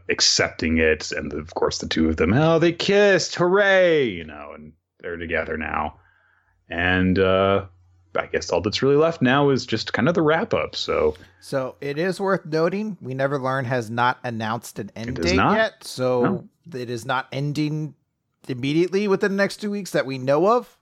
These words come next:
Speaker 2: I mean, things could change. We could find out
Speaker 1: Mm-hmm.
Speaker 2: next week. They're like, "Hey, last chapter, guys," or something like that. But we may have some chapters to wrap things up.
Speaker 1: Yeah, maybe follow these characters who've and get a chance to see them living their dreams. That would be nice.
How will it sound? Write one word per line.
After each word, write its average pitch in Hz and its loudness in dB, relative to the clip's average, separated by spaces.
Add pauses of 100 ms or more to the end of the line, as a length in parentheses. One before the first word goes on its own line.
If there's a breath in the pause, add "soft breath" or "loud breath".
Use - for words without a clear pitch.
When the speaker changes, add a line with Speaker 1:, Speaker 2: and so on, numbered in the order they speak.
(140)
Speaker 2:
I 117 -4
mean, 113 -8 (100)
things 127 -12
could 120 -10
change. 170 0
We 143 -2
could 113 -4
find 139 2
out 139 4
Speaker 1:
Mm-hmm. - -2
Speaker 2:
next - 0
week. 156 0
They're 147 2
like, 135 4
"Hey, 220 4
last 180 2
chapter, 254 2
guys," 170 2
or 135 -6
something 165 0
like 170 -2
that. 147 2 (380 loud breath)
But 349 -4
we 285 2
may 262 0
have 233 0
some 220 -8
chapters 202 0
to 180 -2
wrap 147 0
things 147 -8
up. 131 -4 (240 soft breath)
Speaker 1:
Yeah, 143 4
maybe 107 4
follow 110 4
these 95 0
characters 95 0
who've 85 0 (680)
and 85 0
get 85 2
a 82 2
chance 92 0
to - 0
see 90 2
them 85 2
living 82 0
their 78 2
dreams. 78 2
That 76 4
would 90 2
be 69 -2
nice. 69 -2